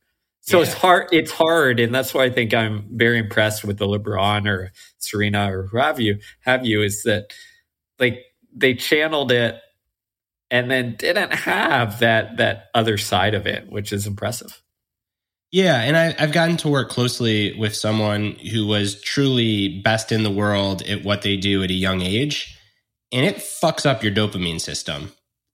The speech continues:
Speaker 2: Like, you get that kind of high and rush and, like, the world is your oyster and everyone loves you and you're just crushing it and the thrill that comes with it.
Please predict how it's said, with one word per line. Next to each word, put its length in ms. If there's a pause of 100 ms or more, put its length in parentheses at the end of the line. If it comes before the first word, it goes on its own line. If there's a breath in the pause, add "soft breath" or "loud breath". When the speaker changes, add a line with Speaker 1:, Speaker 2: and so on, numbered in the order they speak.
Speaker 2:
Like, 500 (420)
you 160
get 360
that 220
kind 240
of 140
high 640
and 220
rush 680
and, 480
like, 300
the 140
world 440
is 160
your 200
oyster 540
and 360
everyone 420
loves 260
you 160
and 120
you're 140
just 220
crushing 400
it 280
and 140
the 80
thrill 400
that 140
comes 260
with 200
it. 240